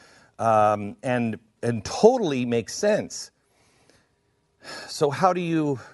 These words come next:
how do you deal with that without adding more stress to yourself? And then that's what this book is about. Um, this book is Jonathan, uh, Haidt, and it's called The Righteous Mind. And it is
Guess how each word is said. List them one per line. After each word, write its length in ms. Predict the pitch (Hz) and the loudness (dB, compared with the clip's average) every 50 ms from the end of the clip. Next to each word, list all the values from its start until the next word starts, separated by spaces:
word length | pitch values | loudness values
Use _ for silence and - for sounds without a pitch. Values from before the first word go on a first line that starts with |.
| _ _ _ _ _ _ _ _ _ | _ _ _ _ _ _ _ _ _
how 100 | - - | -14 -8
do 80 | 139 143 | -4 -2
you 100 | 127 113 | -2 -4
deal 500 | 104 92 87 123 143 160 165 165 156 135 | -4 -6 -8 -4 0 2 2 2 4 4
with 220 | 117 104 95 - 82 82 | 2 0 0 -2 -6 -6
that 420 | 92 87 82 71 - - - - - - | -6 -4 -4 -6 -10 -12 -14 -18 -12 -8
without 340 | 113 107 104 107 107 - | -4 0 0 0 0 0
adding 380 | - 113 104 104 104 104 101 98 | -2 -2 -2 0 -2 -2 -4 -4
more 200 | 98 101 98 92 | -4 -2 -4 -4
stress 380 | - - - - 147 151 - - | -6 -6 -2 -2 -2 -2 -2 -6
to 120 | - - | -10 -10
yourself? 500 | 87 71 69 - - - 65 62 - - - - | -10 -10 -10 -10 -8 -8 -8 -8 -10 -12 -12 -8
And 180 | 104 101 98 | -8 -4 0
then 400 | 117 135 156 156 156 156 156 151 - _ - - - - - - - - - - - _ - | 2 2 4 2 2 0 -4 -8 -10 _ -20 -20 -20 -20 -20 -20 -20 -20 -20 -20 -20 _ -16
that's 460 | - 82 110 120 127 131 - - - | -6 -2 0 2 2 0 -2 -4 -6
what 160 | 113 101 - | -6 -4 0
this 200 | - 113 104 - | 0 0 0 0
book 240 | - - 73 69 - | -6 -10 -12 -10 -10
is 160 | 78 69 - | -10 -10 -10
about. 420 | 82 73 - 64 58 50 50 - - _ _ _ _ _ | -10 -8 -6 -6 -6 -6 -8 -12 -20 _ _ _ _ _
Um, 400 | 90 90 87 85 85 85 71 73 | -6 -4 -2 -2 -4 -4 -6 0
this 240 | 90 123 156 156 - | 2 2 2 2 0
book 300 | - - 127 120 113 - | -4 -2 -2 -2 0 -2
is 140 | 107 87 - | -6 -8 -4
Jonathan, 640 | - 110 107 113 110 101 - - 92 87 90 90 90 - | -2 0 0 2 0 -2 -4 -4 -6 -4 -6 -6 -8 -8
uh, 200 | - 85 73 71 | -8 -6 -6 -6
Haidt, 460 | 67 - - 120 113 113 117 110 - - _ - - - - - _ _ _ - | -8 -4 0 0 2 2 0 -4 -8 -16 _ -20 -20 -20 -20 -20 _ _ _ -4
and 480 | 101 104 107 104 98 98 98 95 90 - | 0 0 2 2 0 0 -2 -4 -8 -8
it's 220 | - 95 101 - - | -4 -4 -4 -4 -2
called 180 | - 131 131 | -2 0 0
The 80 | 113 107 | 0 0
Righteous 480 | 101 107 107 107 107 - 110 101 - - | 2 2 2 2 0 -2 -8 -10 -10 -8
Mind. 460 | 90 87 85 78 71 65 62 - - - | -6 -6 -6 -6 -6 -10 -10 -14 -14 -10
And 180 | - 87 92 101 | -8 -6 -4 -2
it 140 | 107 113 113 | 0 0 2
is 400 | 120 120 117 113 104 - - | 2 2 2 0 -2 -6 -12